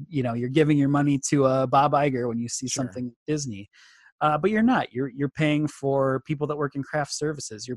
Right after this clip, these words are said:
Speaker 1: paying someone that their biggest income is being a server and they just got this one, uh, walk-on gig as an
Speaker 2: Yeah.
Speaker 1: extra or something
Speaker 2: Yeah.
Speaker 1: like that. There's a lot of people that make movies and you don't always stay
Speaker 2: Mm-hmm.
Speaker 1: for the credits, but there's a lot. And, uh, they, they,
Speaker 2: Absolutely.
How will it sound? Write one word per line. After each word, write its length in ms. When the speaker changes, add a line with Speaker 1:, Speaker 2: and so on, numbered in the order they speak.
Speaker 1:
paying 440
someone 440
that 180
their 340
biggest 340
income 440
is 100
being 240
a 60
server 460
and 120
they 80
just 220
got 160
this 180
one, 420
uh, 220
walk-on 540
gig 260
as 160
an 80
Speaker 2:
Yeah. 60
Speaker 1:
extra 280
or 140
something 260
Speaker 2:
Yeah. 60
Speaker 1:
like 240
that. 160
There's 160
a 60
lot 360
of 100
people 340
that 120
make 240
movies 480
and 100
you 60
don't 140
always 240
stay 160
Speaker 2:
Mm-hmm. 80
Speaker 1:
for 100
the 80
credits, 540
but 160
there's 160
a 60
lot. 320
And, 240
uh, 60
they, 200
they, 20
Speaker 2:
Absolutely. 600